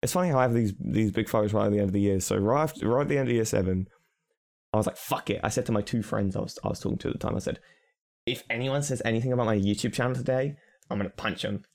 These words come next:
And that's what happened. Two kids walked up to me that I had argued with previously in school and not gotten on with. Um, they were like, "Oh, Kashi Cans, can we watch your YouTube videos with you?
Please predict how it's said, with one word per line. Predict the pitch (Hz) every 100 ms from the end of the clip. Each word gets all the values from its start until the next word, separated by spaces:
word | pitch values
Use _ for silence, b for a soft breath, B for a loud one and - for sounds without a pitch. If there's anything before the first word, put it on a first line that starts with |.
| _ _ _ _ _ _ _ _ _ _ -
And | 113 117 - _ _ -
that's | 104
what | 113
happened. | 143 202 165 - _ _ _ _ -
Two | 120
kids | 113 113 110
walked | 117
up | - -
to |
me | 131 165 175 _ _ _ _ _ -
that | 107 - - -
I | 98
had | 101
argued | 98 104 104 107 101
with | 107 -
previously | 110 104 107 101 107
in | 110
school | 107 117 110 110 104
and | 101
not | 101 -
gotten | 98 104
on | 104 101
with. | 104 95 101 B B B -
Um, | 107 101 104 104 -
they | 123
were | 127
like, | - -
"Oh, | - 359 330
Kashi | - 320 339
Cans, | 302 339 330 330 294
can | - 285
we | 311
watch | - -
your | 349
YouTube | 339 381 370 - 320
videos | 320 320 320 320
with | 302
you? | 320 349 339